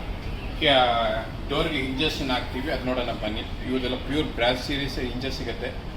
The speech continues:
ಇವ್ರದೇ ಓನ್ ಮ್ಯಾನುಫ್ಯಾಕ್ಚರ್ ಅಂಗಡಿ ಇದೆ, ಜಾಮ್ನಗರಿಂದ ಸಿಗುತ್ತೆ. ಇದು ಟ್ವೆಲ್ ಇಂಚಸ್ ಹಿಂಜಸ್ ಸಿಗುತ್ತೆ, ಟ್ವೆಲ್, ಆ, ಟ್ವೆಲ್ ಇದು ಸಿಗುತ್ತೆ, ಆ್ಯಂಟಿಕ್ಕು ಮತ್ತು ಎಸ್ ಎಸ್ ಎಸ್ ಸಿಗುತ್ತೆ. ನಿಮ್ಗೆ ಬ್ಲ್ಯಾಕಲ್ಲಿ ಬೇಕಂದ್ರೆ ಬ್ಲ್ಯಾಕ್, ಬ್ಲ್ಯಾಕಲ್ಲೂ ಸಿಗುತ್ತೆ.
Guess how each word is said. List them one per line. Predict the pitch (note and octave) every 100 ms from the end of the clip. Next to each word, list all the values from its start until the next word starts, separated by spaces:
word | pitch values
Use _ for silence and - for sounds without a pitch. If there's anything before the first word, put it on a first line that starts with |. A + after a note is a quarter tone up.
| - B2
ಇವ್ರದೇ | D#3
ಓನ್ | C3+ B2 C3+
ಮ್ಯಾನುಫ್ಯಾಕ್ಚರ್ | B2 C3 C3 B2+ C3
ಅಂಗಡಿ | A#2 G#2+
ಇದೆ, | G#2 B2 - -
ಜಾಮ್ನಗರಿಂದ | A#2 B2 B2 A2 A#2 B2
ಸಿಗುತ್ತೆ. | - - - A#2+ - - - - - - - - - - - - - - A#2+
ಇದು | B2+
ಟ್ವೆಲ್ | C3 B2 C3+
ಇಂಚಸ್ | C3+ C#3+ C3
ಹಿಂಜಸ್ | - C3 B2+
ಸಿಗುತ್ತೆ, | - A2+ - - - - - -
ಟ್ವೆಲ್, | A#2 B2 C3+
ಆ, | C3 B2 A#2+ A#2
ಟ್ವೆಲ್ | - B2 C3
ಇದು | C3+ C3 B2 -
ಸಿಗುತ್ತೆ, | B2 B2+ B2+ - - - - - A#2
ಆ್ಯಂಟಿಕ್ಕು | A#2+ B2+ C3 B2+ D3+
ಮತ್ತು | C#3+ C3 B2+ B2
ಎಸ್ | A#2
ಎಸ್ | C3+ C3
ಎಸ್ | -
ಸಿಗುತ್ತೆ. | B2 A2 A#2
ನಿಮ್ಗೆ | A2+ A#2 A2 A#2
ಬ್ಲ್ಯಾಕಲ್ಲಿ | A#2+ B2 C#3 B2+
ಬೇಕಂದ್ರೆ | A#2 A2+ A#2
ಬ್ಲ್ಯಾಕ್, | A2+ A#2 A#2 - A#2+
ಬ್ಲ್ಯಾಕಲ್ಲೂ | A#2+ A#2+ C3
ಸಿಗುತ್ತೆ. | - A2+ G#2+